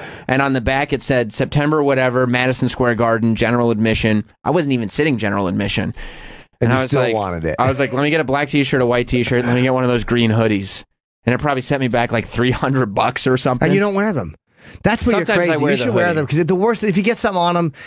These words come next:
Speaker 3: they're not worth that much. Like, w-, the old ones from the seventies, you're not gonna find most of these concert shirts that are wor-, like, legitimately worth a lot. So just enjoy it.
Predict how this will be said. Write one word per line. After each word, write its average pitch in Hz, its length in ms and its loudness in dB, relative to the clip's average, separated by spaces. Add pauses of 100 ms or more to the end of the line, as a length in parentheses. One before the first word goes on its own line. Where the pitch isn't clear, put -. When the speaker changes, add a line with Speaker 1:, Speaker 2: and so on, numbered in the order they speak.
(240)
Speaker 3:
they're 165 100 0
not 202 220 0
worth 139 280 0
that 156 140 0
much. 151 440 0
Like, 147 240 0
w-, 175 160 0 (120)
the 185 140 4
old 208 280 2
ones 208 200 2
from 175 80 0
the 165 80 2
seventies, 165 640 0 (320)
you're 269 100 0
not 262 80 0
gonna 214 160 2
find 165 320 0
most 151 200 2
of - 40 -8
these 151 140 0
concert 143 320 0
shirts 135 220 -2
that 131 100 2
are 123 60 2
wor-, 117 220 0
like, 131 220 -2
legitimately 127 460 0
worth 123 240 0
a - 20 -2
lot. 156 100 0
So 202 80 -4
just 208 140 0
enjoy 180 320 2
it. 104 160 -2